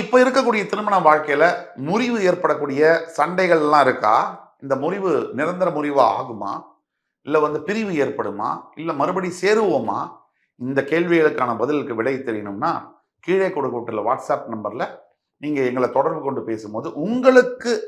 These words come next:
உங்களுடைய பிறப்பு ஜாதகத்தை வச்சு, உங்கள் ராசியை, உங்கள் லக்னத்தை அடிப்படையா வச்சு துல்லியமான பலன்களை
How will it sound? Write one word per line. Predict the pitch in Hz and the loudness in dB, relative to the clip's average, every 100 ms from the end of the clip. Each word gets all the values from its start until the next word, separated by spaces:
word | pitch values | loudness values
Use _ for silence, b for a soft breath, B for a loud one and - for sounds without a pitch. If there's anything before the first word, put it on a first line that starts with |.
| - _ 147 | -14 _ -10
உங்களுடைய | 196 226 214 196 160 | 0 0 2 0 2
பிறப்பு | 180 180 180 135 | 2 2 0 2
ஜாதகத்தை | 139 139 127 120 | 2 2 -2 -6
வச்சு, | 104 - - - _ _ - | -8 -12 -18 -20 _ _ -10
உங்கள் | 202 214 220 151 | -4 2 2 6
ராசியை, | 151 170 165 156 156 - 135 | 6 4 0 -8 -8 -10 -10
உங்கள் | 175 185 147 | -2 0 2
லக்னத்தை | 147 175 160 139 123 123 | 0 -2 -4 -4 -6 -8
அடிப்படையா | 139 131 123 120 107 | -8 -6 -4 -4 -4
வச்சு | - - - _ _ _ _ - | -10 -18 -20 _ _ _ _ -2
துல்லியமான | 214 220 214 190 190 190 | 0 2 2 2 2 2
பலன்களை | 147 139 135 | 2 0 0